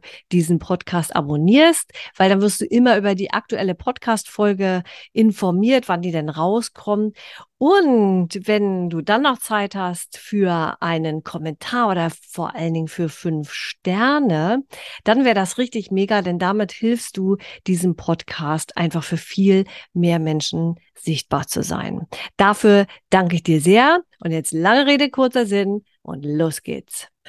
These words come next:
Ja, ich freue mich heute,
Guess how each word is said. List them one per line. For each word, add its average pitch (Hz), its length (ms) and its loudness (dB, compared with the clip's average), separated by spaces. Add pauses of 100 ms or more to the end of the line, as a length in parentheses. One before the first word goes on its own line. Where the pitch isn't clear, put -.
(920)
Ja, 214 160 4
ich 226 160 2
freue 247 400 4
mich 277 360 2
heute, 233 840 2